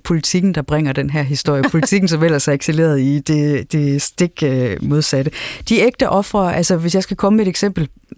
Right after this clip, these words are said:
Speaker 1: blandt de alt mest, øh, åbenlyse, så er jeg også meget ondt af de her stakkels kærlighedssyge enker, der bliver taget ved næsen af,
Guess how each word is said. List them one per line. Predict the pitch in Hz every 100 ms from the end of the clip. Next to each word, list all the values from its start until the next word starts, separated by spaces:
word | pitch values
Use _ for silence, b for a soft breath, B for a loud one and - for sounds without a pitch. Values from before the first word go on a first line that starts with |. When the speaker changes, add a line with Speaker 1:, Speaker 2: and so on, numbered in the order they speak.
| _ _ - 151
Speaker 1:
blandt | 170 175
de | 165 147
alt | 170
mest, | 165 156 143 151
øh, | 143
åbenlyse, | 185 202 180 160 -
så | 202
er |
jeg | 190
også | 190
meget | 202 190 165
ondt | 208
af | 196
de | 185
her | 190 185 - B B B B -
stakkels | - 190 208 208
kærlighedssyge | - 170 226 208 180 - 190 196 180
enker, | 175 190 214
der | 180
bliver | - 180
taget | - 175
ved | 175
næsen | 175 175 208 247 202 -
af, | 175 160 160 156 160